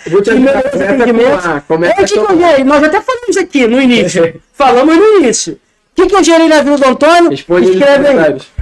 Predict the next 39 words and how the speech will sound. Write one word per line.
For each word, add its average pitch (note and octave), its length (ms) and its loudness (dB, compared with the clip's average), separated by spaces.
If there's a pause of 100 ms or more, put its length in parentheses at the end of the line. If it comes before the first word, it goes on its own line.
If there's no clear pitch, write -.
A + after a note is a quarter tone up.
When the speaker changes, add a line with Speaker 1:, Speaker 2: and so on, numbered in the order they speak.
Speaker 2:
Olha, D#4 200 2
gente, C#4 180 0
vocês A#3 120 0
podem B3 220 -2
mandar C4+ 220 0
pergunta C4+ 280 -2
de B3 100 -4
vocês, B3+ 440 2
hein? F3 60 0
Nós G3 180 2
estamos A3+ 300 -2
quase C4+ 320 0 (260)
com A#3 80 -2
quase C4+ 260 0
uma C#4+ 120 2
hora C#4 80 0
de C4 60 -4
podcast, B3+ 340 -2
daqui C4+ 60 2
a A#3+ 40 -4
pouco B3+ 140 -4
nós C4+ 120 0
vamos C4 220 0
encerrar. G#3 480 0 (420)
Mas A3 400 0
você C4+ 80 -2
pode C4 240 0
mandar B3+ 220 0
aqui B3 140 -2
as C4+ 80 -4
suas C4+ 160 -4
perguntas, B3 600 -2
tá? B3+ 140 -2
Tem B3+ 140 -6
várias D4+ 240 -2
perguntas, C4 400 -2
muitas C#4 300 -2
paradas B3+ 340 0
maneiras. A3 360 0